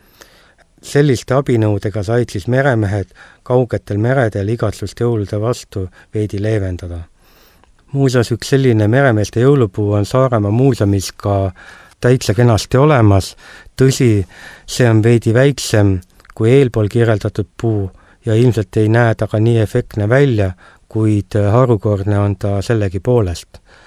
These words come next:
Selle muuseumis oleva meremeeste jõulupuu valmistas siis juba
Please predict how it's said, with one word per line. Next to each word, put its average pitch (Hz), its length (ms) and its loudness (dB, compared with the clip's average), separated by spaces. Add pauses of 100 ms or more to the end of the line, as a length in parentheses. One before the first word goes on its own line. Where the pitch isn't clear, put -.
(180)
Selle 117 220 -2
muuseumis 120 500 2
oleva 113 340 2
meremeeste 113 560 0
jõulupuu 107 640 -2 (440)
valmistas 113 600 0
siis 98 220 -6
juba 101 480 -2